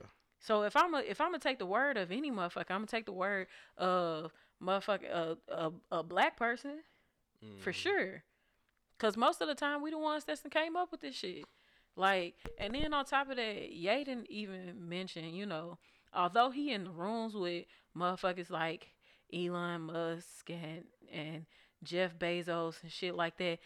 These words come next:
Speaker 1: he's like, "Bro, I'm out here trying to find the next them."
Speaker 2: Yeah.
Speaker 1: But us. And you can't, you can't hate that. You can't be
Speaker 2: Mm-hmm.
Speaker 1: mad at that.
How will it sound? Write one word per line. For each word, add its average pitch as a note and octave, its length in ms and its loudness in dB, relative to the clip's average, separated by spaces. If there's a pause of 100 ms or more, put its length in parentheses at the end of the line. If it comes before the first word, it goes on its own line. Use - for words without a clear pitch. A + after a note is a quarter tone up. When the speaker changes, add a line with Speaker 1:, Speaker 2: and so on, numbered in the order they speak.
(160)
Speaker 1:
he's C4 180 -2
like, G3+ 200 6
"Bro, G3 280 6
I'm B3+ 180 0
out B3 160 4
here G3+ 140 -4
trying E3+ 500 -2 (140)
to E3 320 -6 (120)
find E3 480 -2 (300)
the F3+ 140 -4
next F3+ 340 -2 (120)
them." D#3+ 440 -2 (440)
Speaker 2:
Yeah. A2 160 -6 (840)
Speaker 1:
But F#3+ 480 6 (1080)
us. F#3 600 2 (1120)
And G#3 180 4
you C4 80 2
can't, - 320 -2
you C4 120 0
can't F4+ 280 -2
hate G4 340 0
that. A3+ 360 -2 (540)
You D4+ 100 -2
can't F4+ 240 0
be F4 100 6
Speaker 2:
Mm-hmm. F4 100 4
Speaker 1:
mad F#4 300 4
at F4 160 -2
that. E3 300 -6